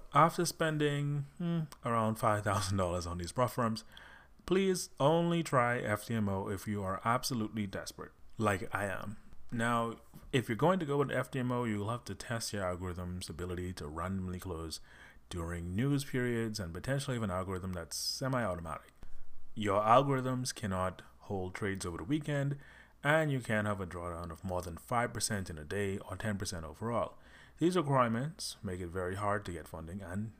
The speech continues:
to stay funded. I had to adapt my algorithms to trade around the news and close on Fridays at specific times, trade smaller throughout certain weeks. You know, all these things are just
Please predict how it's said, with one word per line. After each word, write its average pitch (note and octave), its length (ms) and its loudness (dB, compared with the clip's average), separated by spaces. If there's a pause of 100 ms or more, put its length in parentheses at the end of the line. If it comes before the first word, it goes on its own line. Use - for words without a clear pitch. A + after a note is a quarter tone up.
to G2+ 100 -8
stay G#2+ 200 -2
funded. A#2 340 -4 (580)
I G#2+ 60 4
had A2 180 2
to G#2 100 0
adapt G#2+ 340 0
my A2 140 2
algorithms F2 580 -4
to E2 260 -8 (180)
trade G2+ 260 0
around F2+ 380 -2
the F2 80 -6
news A#2 460 0
and D#2+ 120 -8
close G#2 260 -2
on D#2 140 -8
Fridays A2 560 2
at F2 120 -6
specific E2 460 -10
times, A#2 520 -2 (440)
trade G#2+ 380 0 (220)
smaller A#2 720 2
throughout F2+ 340 -6
certain F2 400 -6
weeks. C3 500 0 (380)
You C3+ 80 -6
know, C3 100 0
all D3 220 4
these C3+ 220 0
things B2 260 0
are F#2+ 60 -2
just G2+ 380 0